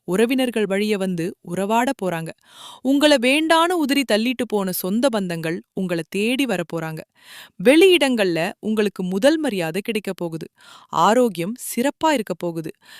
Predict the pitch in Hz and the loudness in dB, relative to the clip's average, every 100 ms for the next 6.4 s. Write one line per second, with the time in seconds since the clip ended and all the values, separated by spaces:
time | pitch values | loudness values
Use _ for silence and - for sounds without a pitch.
0 | - - 202 208 302 302 294 - 190 233 | -16 -2 0 4 2 2 0 -2 -2 -2
1 | 233 233 202 175 170 180 165 151 - - | 0 -2 -2 -4 -4 -4 -4 -6 -10 -10
2 | 196 185 170 180 185 285 302 214 240 196 | -6 -6 -6 -8 -4 0 0 -2 -4 -6
3 | 170 160 - - - - _ 320 359 - | -8 -12 -18 -20 -20 -20 _ 4 4 4
4 | 170 170 269 - 220 349 - 370 269 233 | 0 -2 -8 -6 -2 0 0 0 0 0
5 | 247 220 208 175 180 190 160 160 - - | 0 0 -2 -4 -4 -4 -4 -6 -8 -6
6 | 196 175 165 - | -2 -2 -4 -6